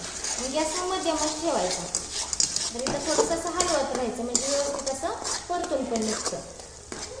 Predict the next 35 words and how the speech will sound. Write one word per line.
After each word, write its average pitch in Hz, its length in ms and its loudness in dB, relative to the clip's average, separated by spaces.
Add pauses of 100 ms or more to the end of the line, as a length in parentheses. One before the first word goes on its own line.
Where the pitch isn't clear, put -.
(1300)
तर 262 60 -2
इथे 330 240 2
बघू 359 200 4
शकता, 330 280 -2
आपण 277 260 0
छान 285 180 -2
असं 302 220 0
फ्राय 294 300 2
करून 277 360 0
घेतलेलं 233 360 -2
आहे. - 400 -4
ज्यावेळेस 269 260 2
आपल्याला 285 280 0
असं 302 200 0
थोडंसं 277 420 2 (140)
तेल 285 260 -2
सुटल्यागत 285 460 -4
वाटायला 302 340 0
ना, 277 160 0
तोपर्यंत 302 720 2
असं 330 220 0
चांगलं 320 260 0
परतून 330 480 2
घ्यायचं, 240 320 2
म्हणजे 247 240 -4
व्यवस्थित 285 460 -2
आपला 269 220 -4
मसाला 277 360 -4
पण - 480 -4
परतून 302 460 0
निघतो 247 240 2
आणि 277 320 4
कच्चेपणा 277 480 0
राहत 247 260 -2
नाही. 185 200 -4